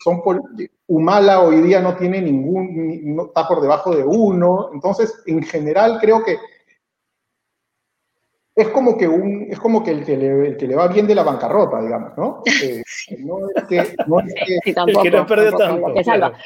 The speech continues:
Speaker 2: Ahora, ¿y, y qué crees? ¿Qué, qué, cómo ves tú, tú a Willax, no?
Speaker 1: Sí.
Speaker 2: Algunos dicen que es el Fox peruano. ¿Te sorprende que recién aparezca un canal así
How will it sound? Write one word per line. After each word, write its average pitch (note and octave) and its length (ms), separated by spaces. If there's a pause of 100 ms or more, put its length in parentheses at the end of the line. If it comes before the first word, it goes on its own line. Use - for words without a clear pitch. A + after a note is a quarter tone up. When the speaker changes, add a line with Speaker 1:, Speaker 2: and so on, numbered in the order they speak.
(240)
Speaker 2:
Ahora, C4+ 340
¿y, C#4+ 160
y C#4 140
qué G#4+ 160
crees? A#4 480 (160)
¿Qué, G#4+ 200
qué, G#4+ 160 (160)
cómo G4+ 240
ves F#4 220
tú, D4+ 300 (100)
tú C#4 120
a B3+ 80
Willax, A3 520
no? C4+ 80
Speaker 1:
Sí. - 60
Speaker 2:
Algunos B3+ 260
dicen C4 240
que B3 60
es B3 80
el B3+ 160
Fox B3 260
peruano. C#4 560
¿Te A#3+ 120
sorprende D#4 440
que B3 120
recién D#4+ 400
aparezca C4+ 560 (380)
un C#4 180
canal C#4 340
así D#4+ 320